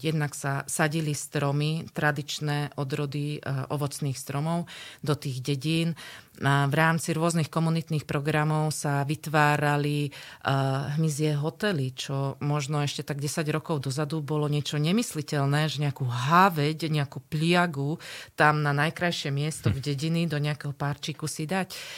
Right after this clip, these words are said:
Speaker 1: Na mnohých, e, z týchto obcí vznikli napríklad dažďové záhrady, čo, a ten projekt prebehol pred,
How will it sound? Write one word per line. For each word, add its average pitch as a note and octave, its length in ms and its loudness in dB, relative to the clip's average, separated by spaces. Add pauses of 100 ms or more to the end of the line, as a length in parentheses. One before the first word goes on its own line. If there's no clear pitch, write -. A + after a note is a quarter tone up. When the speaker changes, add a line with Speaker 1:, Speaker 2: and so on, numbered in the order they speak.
(260)
Speaker 1:
Na D3 400 8
mnohých, E3+ 640 4
e, - 80 0 (160)
z D3+ 80 -2
týchto - 320 -4
obcí F#3+ 640 -2 (240)
vznikli D3 320 -2
napríklad D3+ 400 -2
dažďové D3 480 0
záhrady, D#3 640 2
čo, C#3 480 -2 (320)
a - 80 -2
ten D3 320 0
projekt E3+ 560 2
prebehol D#3 560 2
pred, D3+ 320 -2